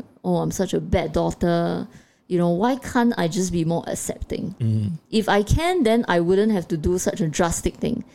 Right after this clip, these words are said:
Speaker 1: and move out.
Speaker 2: Mm-hmm.
Speaker 1: But then the realization that I got after four years is that even if I stayed home, things would have been the same.
Speaker 2: Mm-hmm.
Speaker 1: You know, if I stayed home, my family member would still be the same.
Speaker 2: Mm-hmm.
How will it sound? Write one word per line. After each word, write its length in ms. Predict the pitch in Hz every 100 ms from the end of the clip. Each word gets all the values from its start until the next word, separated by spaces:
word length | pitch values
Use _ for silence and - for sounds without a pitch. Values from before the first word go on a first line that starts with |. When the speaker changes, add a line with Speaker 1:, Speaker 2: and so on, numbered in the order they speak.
| _ _ _
Speaker 1:
and 360 | - 196 220 220
move 180 | 180 156
out. 200 | - - - _ _ _ _ _
Speaker 2:
Mm-hmm. 380 | 113 107 92 98
Speaker 1:
But 140 | 254 -
then 220 | 339 403
the 80 | 220
realization 1040 | 190 202 208 208 208 196 196 190 214 214
that 120 | 190 -
I 180 | 190 233
got 320 | 185 - - 175
after 260 | 170 196
four 280 | 185 170 160
years 260 | 160 156 175
is 140 | 160
that 120 | 165 -
even 260 | 233 320
if 120 | 233
I 140 | 160 160
stayed 280 | - 190 170
home, 180 | 170 180
things 220 | 226 220
would 100 | 175
have 180 | 160 -
been 120 | 156
the 80 | - -
same. 180 | 175 - - _ _ _ _ _ _ 110
Speaker 2:
Mm-hmm. 460 | 107 95 101 90
Speaker 1:
You 60 | 90
know, 80 | 190
if 160 | 208
I 100 | 190
stayed 280 | 190 - 240
home, 460 | 226 262 285 311 320 - _ _ _ _ _ _ _
my 180 | - 269
family 300 | 247 208 220
member 260 | 190 175 180
would 140 | 151
still 140 | 190
be 60 | 170
the 120 | -
same. 400 | - - - 208 -
Speaker 2:
Mm-hmm. 420 | 113 104 101 92